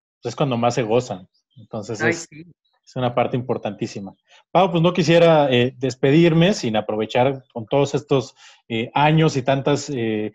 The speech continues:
Speaker 1: encuentros que has tenido en, en tus charlas con café, eh,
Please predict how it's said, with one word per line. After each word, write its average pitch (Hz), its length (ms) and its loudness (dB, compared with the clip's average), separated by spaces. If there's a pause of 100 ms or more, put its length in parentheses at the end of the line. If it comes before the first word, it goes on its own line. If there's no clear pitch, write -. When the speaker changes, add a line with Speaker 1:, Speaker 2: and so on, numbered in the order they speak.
(120)
Speaker 1:
encuentros 147 600 0
que 147 80 0
has 139 120 -4
tenido 127 520 -2 (260)
en, 110 360 -8
en 107 140 -10
tus 113 120 -12
charlas 135 280 -2
con 123 160 -8
café, 143 340 -2 (400)
eh, 120 320 -6